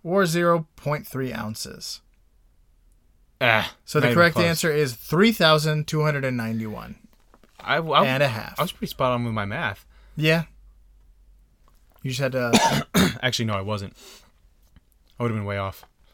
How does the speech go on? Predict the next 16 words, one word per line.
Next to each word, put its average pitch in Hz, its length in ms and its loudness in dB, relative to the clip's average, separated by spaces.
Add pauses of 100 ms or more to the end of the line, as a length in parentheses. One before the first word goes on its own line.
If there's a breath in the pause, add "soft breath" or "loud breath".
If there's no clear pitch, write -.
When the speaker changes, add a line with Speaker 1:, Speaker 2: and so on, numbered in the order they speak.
(460)
Speaker 2:
'Cause 117 160 -4
I 117 60 2
said 107 280 -4
thirteen 113 360 -6
hundred. 101 300 -6
If 95 100 -10
you 104 80 -6
multiply 101 300 -8
that 98 140 -8
by 92 120 -10
three, 98 240 -12
you're, 92 240 -12
you're 92 280 -12
at 90 180 -8 (840)
thirty-nine 92 560 -8
hundred. 87 240 -14